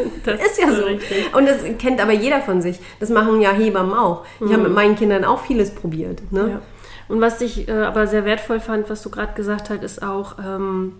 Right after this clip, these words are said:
Speaker 1: dass es dann richtig blöd ist für eine gewisse Zeit mal. Und klar schaut man dann so, hey, was hilft mir denn jetzt am besten? Und, aber auch da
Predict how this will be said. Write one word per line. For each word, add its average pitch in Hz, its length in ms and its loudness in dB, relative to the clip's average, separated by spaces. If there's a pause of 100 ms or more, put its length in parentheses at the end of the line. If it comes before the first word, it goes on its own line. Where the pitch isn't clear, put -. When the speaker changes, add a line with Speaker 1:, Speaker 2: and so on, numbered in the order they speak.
Speaker 1:
dass 196 160 -10
es 196 160 -10
dann 196 360 0 (960)
richtig 233 340 -2
blöd 240 280 2
ist 262 140 -8
für 254 80 -6
eine 247 100 2
gewisse 240 420 -2
Zeit 240 340 -2
mal. 240 100 0
Und 214 180 -6
klar 214 220 -4
schaut 214 280 -6
man 208 140 0
dann 202 200 0
so, 202 160 -4
hey, 208 180 -2
was 208 160 -6
hilft 226 240 -4
mir 240 80 2
denn 214 160 4
jetzt 202 180 -4
am 202 120 -4
besten? 247 500 -4 (340)
Und, 214 480 2
aber 208 220 -4
auch - 80 -8
da 214 520 0